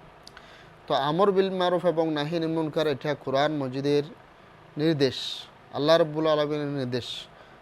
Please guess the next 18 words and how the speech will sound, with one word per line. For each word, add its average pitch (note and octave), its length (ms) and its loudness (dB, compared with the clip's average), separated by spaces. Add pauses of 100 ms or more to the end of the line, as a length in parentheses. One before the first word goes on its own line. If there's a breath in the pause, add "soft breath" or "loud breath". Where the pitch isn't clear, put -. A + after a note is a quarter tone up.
রাসূল E3+ 340 -2
করিম E3+ 340 0
সাল্লাল্লাহু C#3 580 -2
আলাইহি C3 180 -2
ওয়াসাল্লাম C3 540 -2 (640)
অসংখ্য D#3+ 400 -4
হাদিস D3+ 460 -2
এনেছেন C3 400 -6
এই B2+ 80 -6
ব্যাপারে, A#2 440 -6 (460)
অসংখ্য C3+ 320 -6
হাদিস C3 540 -4
বর্ণনা B2+ 340 -4
করেছেন। C#3+ 520 -6
রাসূল B2+ 200 -6
ইসলাম B2+ 320 -8
বলেছেন C3 420 -4 (540 loud breath)
যে, A#2+ 320 -4